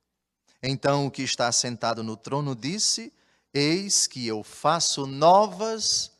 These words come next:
todas as coisas.'" Aqui está o mestre da lei. O mestre da lei é o discípulo de Cristo.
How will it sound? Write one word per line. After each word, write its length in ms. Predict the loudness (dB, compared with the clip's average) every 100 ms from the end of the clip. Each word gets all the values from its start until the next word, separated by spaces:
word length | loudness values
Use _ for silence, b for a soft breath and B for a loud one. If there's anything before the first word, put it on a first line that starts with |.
| _ _ _ _ _ _ -4
todas 640 | -2 0 -4 -8 -10 -8
as 220 | -6 -4
coisas.'" 680 | -6 -12 -20 -20 -20 _ -20 _ _ _ _ _ _ _ _ _ _ _ b
Aqui 280 | -6 -4 -6
está 600 | -6 -4 0 2 2 0
o 80 | -6
mestre 420 | -4 -4 -4 -8
da 120 | -8 -8
lei. 380 | -6 -8 -12 -16
O 80 | -8
mestre 280 | -8 -8
da 100 | -8
lei 440 | -8 -8 -10 -12 -18 -8
é 100 | -6
o 100 | -6
discípulo 680 | -6 -4 -4 -8 -14 -18
de 120 | -18 -20
Cristo. 680 | -20 -20 -20 -20 _ -20